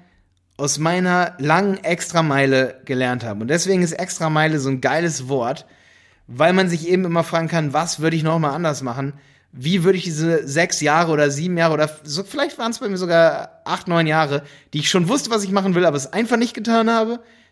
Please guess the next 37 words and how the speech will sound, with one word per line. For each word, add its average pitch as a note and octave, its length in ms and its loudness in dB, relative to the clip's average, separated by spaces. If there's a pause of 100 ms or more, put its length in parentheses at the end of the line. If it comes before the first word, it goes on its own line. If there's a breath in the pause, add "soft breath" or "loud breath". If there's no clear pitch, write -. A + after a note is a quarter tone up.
(120)
wie A#2+ 80 -14
man B2 140 -6
diese F3+ 220 -2
Zeit G#3 280 2
einfach D#3+ 300 -6
überspringen B2+ 440 -8
kann. - 180 -18 (1300)
Ich - 300 -4
finde A#3+ 240 4
sogar A3+ 360 0
cool, G3+ 100 6
dass F#3+ 160 4
ein D3+ 120 -4
Coach - 420 -2 (200)
ziemlich C#3+ 360 -2
was A2 160 -8
ausmacht. - 520 -14 (460 soft breath)
Also D3+ 240 0
wenn E3+ 80 4
man F3 140 4
jetzt F3 240 0
einfach E3+ 260 0 (140)
mal D3 200 0
mit E3 120 0
jemandem D#3+ 480 -2
telefoniert, D#3+ 500 2
der C3+ 160 2
einen C3+ 160 -2
motiviert. C#3 460 0
Ich A2 100 -12
habe A#2 160 -8
neulich D#3 320 2
zum C#3+ 140 -8
Beispiel C3 160 -8
wieder B2+ 180 0
Telefonate C#3 560 -2
gemacht, C3 240 -4